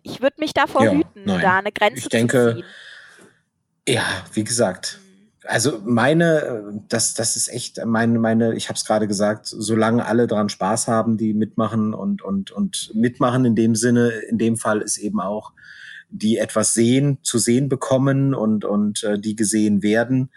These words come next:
Speaker 2: solange das für alle da okay ist, ähm, gibt's da nichts zu verurteilen und, und, ähm,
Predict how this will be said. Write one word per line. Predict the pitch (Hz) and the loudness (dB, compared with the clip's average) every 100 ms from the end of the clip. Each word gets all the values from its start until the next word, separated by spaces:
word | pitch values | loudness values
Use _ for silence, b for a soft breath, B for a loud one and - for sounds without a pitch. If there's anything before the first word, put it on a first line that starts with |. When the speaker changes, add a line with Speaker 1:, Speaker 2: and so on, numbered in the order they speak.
| B B B | B B B
Speaker 2:
solange | - 104 117 | 0 2 2
das | 117 - | 2 0
für | - | 0
alle | 98 117 113 110 110 - | 2 2 2 2 -2 -6
da | 117 - 104 104 92 | -16 -2 0 2 0
okay | 101 - 110 | -4 -2 0
ist, | 110 120 - - - | 0 0 -2 -4 -4
ähm, | 104 101 104 104 - - - | -2 0 0 -2 -10 -18 -12
gibt's | - - | -8 -4
da | 107 | 0
nichts | 107 - - | 0 -2 -6
zu | - | -6
verurteilen | - 90 131 - 92 92 | -4 -4 -4 -4 -4 -4
und, | 190 98 - | -6 -8 -8
und, | 92 95 95 - - | -6 -6 -6 -10 -8
ähm, | 92 95 98 | -6 -6 -6